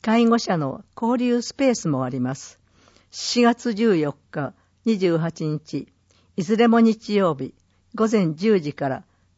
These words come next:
午後零時三十分。愛好ホーム統合園、春木あざ下庄場様、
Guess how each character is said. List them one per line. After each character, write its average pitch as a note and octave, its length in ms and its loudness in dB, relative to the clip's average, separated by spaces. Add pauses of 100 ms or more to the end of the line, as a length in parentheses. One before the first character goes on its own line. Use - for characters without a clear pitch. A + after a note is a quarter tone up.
(140)
午 G3+ 160 2
後 D#3+ 260 -4
零 G3+ 240 4
時 D3+ 80 -6
三 D#3 300 -4
十 D3+ 140 -4
分。 - 440 -8 (640)
愛 A#3 160 4
好 A#3 300 6
ホ A3 160 4
ー E3+ 40 2
ム D#3 120 2
統 D#3 280 0
合 D#3 300 -2
園、 C3 320 -8 (420)
春 G#3 300 0
木 G3 400 -4
あ G#3+ 80 2
ざ F#3+ 260 0 (360)
下 A#3 400 4
庄 A#3+ 260 4
場 G#3 140 2
様、 C#3 380 -2